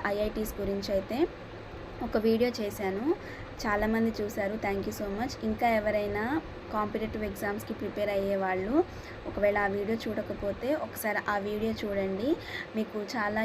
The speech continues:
యూజ్‌ఫుల్ ఇన్ఫర్మేషన్ ఉంటుందని అనుకుంటున్నాను. And ఇవాళ వచ్చేసి నవంబర్ ట్వంటీ ట్వంటీ త్రీలో న్యూస్లో ఉన్న ఐఐటీస్ గురించి అయితే నేర్చుకుందాము. And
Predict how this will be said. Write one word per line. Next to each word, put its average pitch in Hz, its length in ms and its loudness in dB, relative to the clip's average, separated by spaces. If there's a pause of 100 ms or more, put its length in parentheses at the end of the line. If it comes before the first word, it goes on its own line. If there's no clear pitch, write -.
యూజ్‌ఫుల్ 214 420 -2
ఇన్ఫర్మేషన్ 208 540 -4
ఉంటుందని 196 520 0
అనుకుంటున్నాను. 196 680 0 (280)
And 196 180 2 (180)
ఇవాళ 233 240 4 (100)
వచ్చేసి 214 480 -4 (880)
నవంబర్ 262 460 6
ట్వంటీ 220 400 2
ట్వంటీ 208 400 0
త్రీలో 190 340 2 (580)
న్యూస్లో 247 420 2 (100)
ఉన్న 220 140 4 (280)
ఐఐటీస్ 208 440 -2
గురించి 196 320 0
అయితే 240 120 -4 (120)
నేర్చుకుందాము. 196 720 0 (540)
And 214 120 4